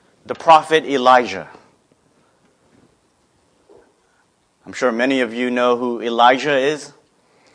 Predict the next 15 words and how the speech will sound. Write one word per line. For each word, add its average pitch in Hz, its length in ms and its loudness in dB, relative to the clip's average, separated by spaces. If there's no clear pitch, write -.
Uh, 104 180 0
Elijah 143 880 6
is 127 280 0
a 127 100 -4
major 143 460 0
figure 160 680 0
in 143 220 -4
the 131 100 0
Jewish 147 460 -2
imagination. 143 960 0
Uh, 135 220 4
even 190 260 2
though 190 200 8
he's 175 280 0
mentioned 170 540 0